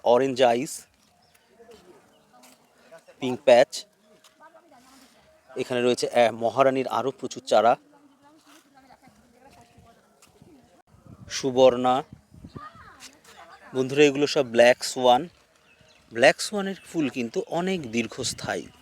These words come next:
রোমিও জুলিয়েট, আরও প্রচুর ভ্যারাইটি রয়েছে।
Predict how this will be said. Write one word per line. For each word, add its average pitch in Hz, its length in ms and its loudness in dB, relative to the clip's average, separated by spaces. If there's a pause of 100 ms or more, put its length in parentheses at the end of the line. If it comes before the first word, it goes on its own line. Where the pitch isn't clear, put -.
(2000)
রোমিও 147 340 0
জুলিয়েট, 139 540 0 (2250)
আরও 190 140 0
প্রচুর 151 540 -8
ভ্যারাইটি 95 460 -2
রয়েছে। - 400 -12